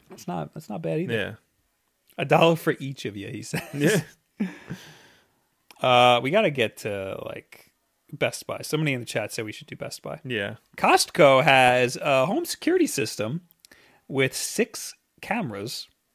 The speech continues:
Speaker 1: for three hundred dollars.
Speaker 2: That's not bad.
Speaker 1: It's not bad. That's something, uh, you should look into there,
Speaker 2: Yeah.
Speaker 1: buddy. Yeah, everybody has the same sort of deals on systems.
Speaker 2: Yeah.
Speaker 1: This Shopko that I've never heard of before, apparently they were Wisconsin.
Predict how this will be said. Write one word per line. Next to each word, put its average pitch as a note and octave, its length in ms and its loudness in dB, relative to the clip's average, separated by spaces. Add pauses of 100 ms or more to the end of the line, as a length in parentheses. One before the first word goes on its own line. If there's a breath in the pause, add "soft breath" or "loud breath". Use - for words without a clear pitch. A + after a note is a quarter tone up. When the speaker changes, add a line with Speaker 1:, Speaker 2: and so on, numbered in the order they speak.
(360)
Speaker 1:
for D3 440 0
three A3 480 -10
hundred A3 260 -8
dollars. F#3+ 380 -6 (520)
Speaker 2:
That's - 180 -16
not D3 120 -12
bad. C3 340 -10
Speaker 1:
It's - 160 -20
not D3+ 160 -12
bad. D3+ 260 -8
That's A#2+ 200 -14
something, D3 360 -10
uh, D3 120 -8
you C#3+ 80 -10
should E3+ 180 -12
look E3 140 -10
into C#3+ 260 -10
there, A#2+ 180 -6
Speaker 2:
Yeah. C#3+ 120 -8
Speaker 1:
buddy. E3 360 -4 (1700)
Yeah, C#3+ 180 4
everybody F#3 400 4
has C3 120 2
the A#2+ 80 -10
same A#2 280 -4
sort A#2+ 180 -8
of G#2+ 80 -10
deals A2 240 -8
on G#2 100 -14
systems. - 580 -10 (160)
Speaker 2:
Yeah. A2+ 360 -2 (400)
Speaker 1:
This A3 340 4
Shopko C3+ 880 4
that A#2+ 140 6
I've A2+ 140 2
never B2+ 260 4
heard A2+ 180 -2
of G2+ 80 -8
before, G#2 300 -6
apparently A#2+ 380 -4
they A2 100 -2
were G2+ 100 -4
Wisconsin. A#2 800 -6